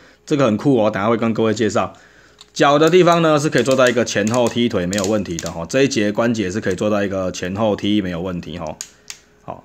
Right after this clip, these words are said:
然后呢，后脚当然就不用讲了，身体是可以像这样做一个弓曲的，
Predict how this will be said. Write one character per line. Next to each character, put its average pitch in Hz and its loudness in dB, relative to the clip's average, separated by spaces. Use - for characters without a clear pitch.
然 95 -4
后 131 4
呢， 123 4
后 127 2
脚 101 2
当 120 2
然 113 2
就 120 2
不 101 -2
用 110 2
讲 95 -4
了， 87 -10
身 135 0
体 120 2
是 120 -4
可 120 0
以 107 -2
像 120 0
这 127 0
样 113 2
做 117 0
一 110 0
个 104 0
弓 120 0
曲 117 0
的， 98 -2